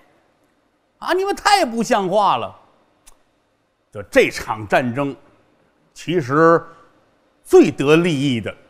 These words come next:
就是刘关张。因为什么？天下公认吕布是第一勇将，你们仨素人，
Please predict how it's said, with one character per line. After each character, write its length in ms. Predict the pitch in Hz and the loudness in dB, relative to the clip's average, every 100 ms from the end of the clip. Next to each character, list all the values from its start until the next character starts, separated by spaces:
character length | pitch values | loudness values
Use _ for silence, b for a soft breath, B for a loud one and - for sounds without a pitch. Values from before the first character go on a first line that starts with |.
| _ - | _ -10
就 120 | 123 | -10
是 160 | - 107 | -8 -8
刘 180 | 104 | -6
关 240 | 98 101 90 | -6 -8 -6
张。 120 | 90 - _ _ _ _ _ _ _ _ _ _ _ _ _ _ | -10 -12 _ _ _ _ _ _ _ _ _ _ _ _ _ _
因 200 | 269 359 | 4 4
为 160 | 302 247 | 4 0
什 140 | 175 | -2
么？ 160 | 175 160 - | -4 -4 -8
天 380 | - 339 330 294 | -6 -2 0 -2
下 300 | 202 254 202 | -2 0 0
公 160 | - 427 440 | 0 0 4
认 140 | 427 - - - _ _ _ _ _ _ _ _ _ _ | 4 2 -4 -20 _ _ _ _ _ _ _ _ _ _
吕 260 | 110 123 175 | -8 -2 -2
布 320 | 170 254 - | 0 -2 -4
是 300 | - 175 143 107 - | -14 -10 -10 -10 -6
第 340 | 226 165 151 151 | -4 -2 -6 -4
一 280 | 226 214 175 | -2 0 -2
勇 240 | 120 92 | -4 -2
将， 160 | 160 - - _ _ _ _ _ _ _ _ | -2 -2 -8 _ _ _ _ _ _ _ _
你 160 | 131 135 | -4 -4
们 140 | 151 | -2
仨 280 | 202 226 - - - _ _ | 0 0 -2 -12 -20 _ _
素 520 | - - 480 453 196 | -16 -4 0 2 2
人， 220 | 139 139 | 0 -2